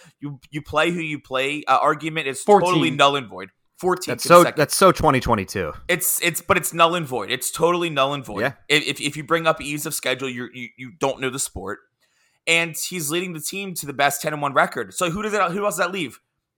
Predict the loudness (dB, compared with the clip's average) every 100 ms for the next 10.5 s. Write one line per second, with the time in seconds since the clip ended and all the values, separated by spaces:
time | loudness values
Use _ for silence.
0 | _ 4 4 4 2 0 0 -2 -6 -6
1 | -6 -10 -4 -2 0 2 4 4 2 0
2 | -2 -6 -8 -8 -8 -4 0 4 4 2
3 | -2 0 -6 -2 -2 -2 -6 -6 -4 -4
4 | -4 -8 -10 -6 -4 -2 -2 -4 -6 _
5 | _ 0 2 2 0 0 0 -4 -2 -2
6 | 2 2 0 -4 -6 -6 -8 -6 -6 -6
7 | -6 -6 -6 -10 -8 -8 0 4 2 0
8 | -10 -6 -4 -4 -6 -4 -4 -4 -10 -8
9 | -6 -6 -10 _ _ _ _ -2 0 2
10 | 0 0 -2 -6 -6